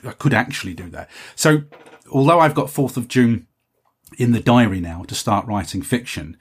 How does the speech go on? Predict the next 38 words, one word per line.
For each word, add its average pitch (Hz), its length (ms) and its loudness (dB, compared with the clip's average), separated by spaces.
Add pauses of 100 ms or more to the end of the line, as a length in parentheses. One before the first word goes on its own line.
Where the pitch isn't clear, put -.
(840)
I, 131 280 -2
I - 20 -2
hope, 147 340 2 (240)
you 143 80 -16
know, 127 120 4
this - 420 0 (220)
new 135 300 4
normality 123 600 6
of 92 100 -4
ours 87 280 -8
will 104 100 -6
have 92 100 -8
settled 135 340 -2
down 117 240 4
a 90 60 0
bit 82 200 -8
and 101 80 -4
I'll 98 120 0
be 104 100 -2
able 101 200 0
to, 98 300 -2 (340)
to - 100 -8
focus - 640 0
on 107 300 2 (100)
fiction - 420 -6
writing. 78 500 -10 (280)
But 131 100 0
I 127 140 6
am 123 160 4
completely, 127 760 -4
I 110 120 0
will 117 100 0
not 135 380 4
do 110 100 -2
any 147 180 4
fiction 127 380 -6
writing 85 540 -6 (340)
in 101 380 -2